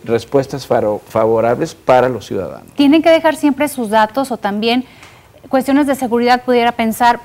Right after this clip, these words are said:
Speaker 2: "Pues no voy a dar mi nombre, lo voy a hacer ese reporte de manera anónimo"? ¿También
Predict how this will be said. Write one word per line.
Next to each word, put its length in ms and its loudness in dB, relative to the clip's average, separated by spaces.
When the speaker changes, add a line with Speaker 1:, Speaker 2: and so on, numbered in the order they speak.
Speaker 2:
"Pues 100 -16
no 180 -2
voy 120 6
a 80 6
dar 140 2
mi 120 -2
nombre, 400 4
lo 120 -2
voy 160 0
a 40 0
hacer 180 -4
ese 160 -4
reporte 420 -4
de 100 0
manera 320 0
anónimo"? 560 -2
¿También 920 -2